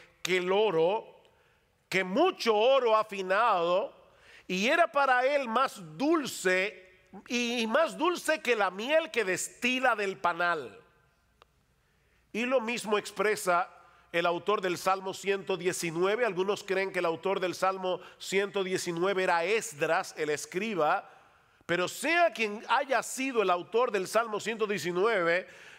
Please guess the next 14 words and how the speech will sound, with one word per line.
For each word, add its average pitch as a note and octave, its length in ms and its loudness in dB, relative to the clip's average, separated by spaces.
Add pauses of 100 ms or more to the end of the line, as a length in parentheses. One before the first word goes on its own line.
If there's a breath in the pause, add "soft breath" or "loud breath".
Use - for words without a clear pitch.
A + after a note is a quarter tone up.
(120 loud breath)
mis F#3+ 260 -4
hermanos, F#3+ 440 0
este C#4 260 -2
hombre C#4 240 2
escribió G#3+ 720 2
un C4 360 -4
poema C4+ 800 2
de G3+ 180 2
amor F#3 640 2
dedicado F#3 800 0
a F#3+ 60 2
la C#3+ 180 2
Biblia. C#3 480 -8 (2250)
Lean E3 720 -2